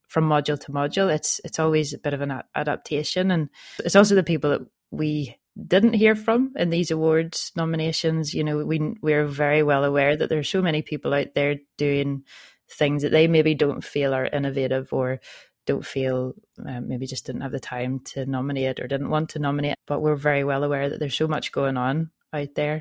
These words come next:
And, um, yeah, we're, we're really grateful for your, your reflections on those innovations that were nominated,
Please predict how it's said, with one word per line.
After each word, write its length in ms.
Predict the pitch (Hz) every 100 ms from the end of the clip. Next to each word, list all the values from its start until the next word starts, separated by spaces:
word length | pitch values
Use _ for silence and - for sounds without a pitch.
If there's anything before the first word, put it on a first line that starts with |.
| -
And, 560 | 156 139 139 139 135 - - -
um, 420 | 131 131 131 131 _ _ _ _ _
yeah, 320 | 151 135 131
we're, 220 | 135 143 147
we're 120 | 143
really 300 | 143 139 143
grateful 520 | 151 - - 147 143 -
for 300 | - 143 143
your, 500 | 143 139 139 143 175 _ _
your 180 | 156 151
reflections 840 | 139 151 143 - 170 175 165 -
on 200 | - 165
those 540 | 170 180 170 - - - -
innovations 720 | 160 156 156 - 156 156 151
that 160 | -
were 200 | 151 147
nominated, 600 | 151 151 151 147 156 156